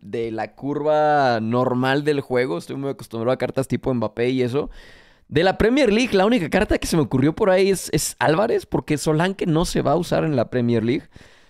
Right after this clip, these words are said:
Eh, tiene más ritmo, tiene más definición, es más fuerte Welbeck también, sobre todo por la presencia física, a pesar de que Álvarez tiene más definición.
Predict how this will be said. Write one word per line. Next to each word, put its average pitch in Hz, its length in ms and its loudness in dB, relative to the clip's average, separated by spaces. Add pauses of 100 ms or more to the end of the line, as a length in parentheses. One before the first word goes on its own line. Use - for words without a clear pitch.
(240)
Eh, 156 360 2
tiene 226 180 0
más - 120 4
ritmo, 233 460 2
tiene 208 160 0
más 208 120 2
definición, 175 800 0
es 151 140 2
más 143 220 0
fuerte 175 400 0
Welbeck 139 400 2
también, 127 480 0
sobre 123 160 -2
todo 143 100 -2
por 165 100 -4
la 143 120 -2
presencia 117 400 -4
física, 117 320 -6
a 120 40 -2
pesar 107 220 -6
de 113 100 -2
que - 80 -2
Álvarez 110 280 0
tiene 110 160 -2
más 107 140 -2
definición. 110 540 -2